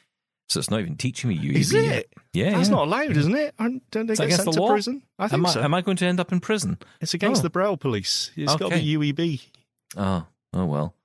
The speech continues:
Speaker 2: All right.
Speaker 1: The, the upside is that, that prison in, in Braille land is, is great. It's very accessible.
Speaker 2: Is, <laughs> is
Speaker 1: Everything's in Braille.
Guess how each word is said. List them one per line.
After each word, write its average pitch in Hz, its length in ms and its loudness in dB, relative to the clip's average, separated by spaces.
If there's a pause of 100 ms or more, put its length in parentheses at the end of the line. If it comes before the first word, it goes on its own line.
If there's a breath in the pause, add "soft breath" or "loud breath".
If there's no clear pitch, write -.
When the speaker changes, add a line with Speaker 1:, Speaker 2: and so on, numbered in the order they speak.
(180)
Speaker 2:
All 123 100 -2
right. 92 80 -8
Speaker 1:
The, 185 200 -2
the 127 120 -2
upside 143 460 -2
is 117 220 0
that, 98 220 -6
that - 300 -8
prison 117 440 -2
in, 80 340 0
in 80 180 0
Braille 90 380 -2
land 71 400 -4
is, 78 420 -2
is 80 100 -2
great. 131 220 -2
It's - 80 -8
very 98 160 0
accessible. - 560 -4 (240)
Speaker 2:
Is, 139 180 0 (180)
<laughs> - 140 -12
is 202 120 2
Speaker 1:
Everything's 131 280 -2
in 131 80 -2
Braille. 131 200 -2